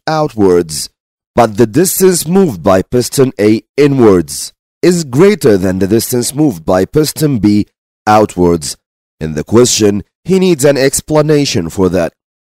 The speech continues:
During the move of piston A, it pushes a volume of oil. This amount of oil is moved from a small cross-sectional region to a large cross-sectional region.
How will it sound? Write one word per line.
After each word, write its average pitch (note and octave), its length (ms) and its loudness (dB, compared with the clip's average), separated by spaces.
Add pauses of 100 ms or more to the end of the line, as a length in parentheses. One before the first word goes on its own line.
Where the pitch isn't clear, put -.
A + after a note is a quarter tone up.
(220)
During G#3 520 0
the F#3 120 2
move E3+ 400 0
of E2+ 220 -2
piston A#2+ 500 -2
A, G#2 240 2 (240)
it F3 240 0
pushes G3+ 420 -2
a D#3+ 120 2
volume B2 560 2
of - 280 -6
oil. G#2+ 480 2 (380)
This A3+ 260 2 (140)
amount G3 600 0
of A#2 260 -2
oil G#2 160 2
is G2 160 -2
moved B2+ 320 -4
from G#2 320 0 (260)
a D3+ 100 2
small G3+ 380 2
cross-sectional C#3+ 880 0
region C#3 720 0 (300)
to D#3+ 220 -4
a E3+ 100 4
large E3 640 4
cross-sectional G#2+ 800 -2
region. G2 580 -2